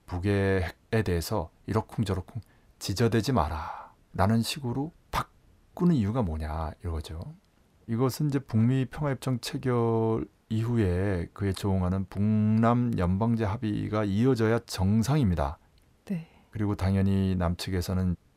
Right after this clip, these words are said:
Speaker 1: 최고위급이 방북해서 사인해야 되는 거죠. 육일오 십사 선언의 정신을 계승한 또 다른 합의.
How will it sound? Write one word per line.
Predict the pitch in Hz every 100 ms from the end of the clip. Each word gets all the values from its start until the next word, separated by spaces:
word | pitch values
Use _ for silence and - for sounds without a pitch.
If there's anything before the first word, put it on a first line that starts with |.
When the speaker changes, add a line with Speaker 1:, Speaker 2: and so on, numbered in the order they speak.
| _ _ -
Speaker 1:
최고위급이 | - - 143 - 104 101
방북해서 | 87 85 - 90 90
사인해야 | - - - 123 127 101
되는 | 87 80
거죠. | 80 78 85 85
육일오 | 92 87 87 87 85 - -
십사 | - - - 117 107
선언의 | 98 98 92 92 92 92 95 95 104
정신을 | - 95 92 92
계승한 | 87 80 92 87 87
또 | -
다른 | 110 104
합의. | 85 -